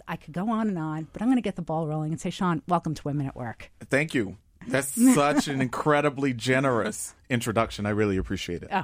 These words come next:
Speaker 1: well, you've totally earned it. So, um, as I mentioned to you before, I was blown away when I read your Washington Post piece, um, about that men do talk like Donald Trump, and how do we stop it?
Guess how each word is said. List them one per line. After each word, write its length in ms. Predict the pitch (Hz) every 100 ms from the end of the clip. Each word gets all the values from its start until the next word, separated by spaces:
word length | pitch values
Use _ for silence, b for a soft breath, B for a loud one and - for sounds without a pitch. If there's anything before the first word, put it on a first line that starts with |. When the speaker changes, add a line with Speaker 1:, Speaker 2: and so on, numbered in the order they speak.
| -
Speaker 1:
well, 140 | 196
you've 160 | 202 220
totally 440 | - 254 254 233
earned 200 | 175 170
it. 100 | 139 - B B
So, 260 | - 254 - _
um, 300 | 240 247 254 254
as 140 | 254 254
I 80 | 269
mentioned 340 | 311 311 277
to 100 | -
you 60 | 185
before, 440 | 180 - 131 127 214
I 120 | 240
was 140 | 254
blown 260 | - 226 208
away 180 | 190 175
when 140 | 160
I 80 | 156
read 200 | 156 139
your 100 | 156
Washington 460 | 139 - 139 147
Post 320 | 139 131 - -
piece, 360 | - - - _ b b b
um, 460 | 180 165 165 170 - 190 - -
about 420 | 196 202 190 196 _ -
that 140 | 208
men 340 | 220 247 247 - - -
do 120 | 233
talk 380 | 196 160 135 - _ 302
like 260 | 165 156 -
Donald 320 | 165 147 160
Trump, 320 | - 139 139
and 160 | 175 156
how 220 | - 165
do 100 | 156
we 140 | 147 147
stop 420 | - 135 131
it? 100 | -